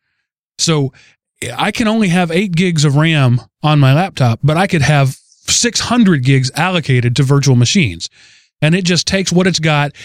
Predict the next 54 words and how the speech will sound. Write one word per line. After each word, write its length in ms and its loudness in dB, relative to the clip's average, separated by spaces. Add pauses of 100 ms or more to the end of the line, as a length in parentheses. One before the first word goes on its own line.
and 140 -2
hands 380 2
it 80 2
out 420 -2
in 200 2
the 80 4
way 160 4
that 100 2
it 80 2
has 200 4
it. 80 0
And 120 2
it's 80 0
very 180 0
active 380 0
about 260 2
men-, 340 2
memory 300 4
management. 500 0 (380)
And, 240 2
uh, 160 4
I 140 0
think 240 0
it 180 0
really 300 2
takes 260 -2
the 80 -6
cake 340 -2 (300)
in 200 0
that 180 0
regard. 420 -2
But 300 -2 (260)
if 180 0
that's 280 -4
not 500 0
the 140 0
case, 360 -4
if 120 -2
that's 160 -2
not 160 0
where 100 4
you, 160 2
what 180 2
you're 80 2
using, 320 2
V 120 0
M 80 0
ware 100 2
Server, 320 2
Jim, 300 0
on 140 2
the 60 4
chat 240 0
room, 200 4